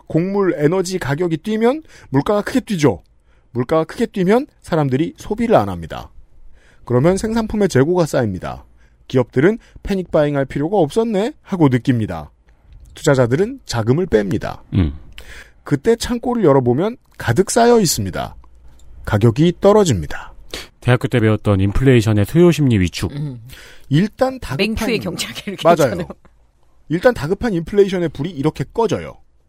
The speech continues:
Speaker 1: 그리고 기업들이 이때 올린 물건 가격을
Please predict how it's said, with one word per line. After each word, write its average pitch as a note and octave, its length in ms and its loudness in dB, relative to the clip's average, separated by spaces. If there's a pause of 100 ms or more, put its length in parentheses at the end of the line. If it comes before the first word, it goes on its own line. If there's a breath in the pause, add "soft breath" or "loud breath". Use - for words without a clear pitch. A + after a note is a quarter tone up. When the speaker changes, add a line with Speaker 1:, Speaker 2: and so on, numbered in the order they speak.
(440 soft breath)
Speaker 1:
그리고 F#3+ 460 0
기업들이 F3+ 600 0
이때 D#3 260 0
올린 D#3+ 380 4
물건 D3 280 0
가격을 C3+ 380 0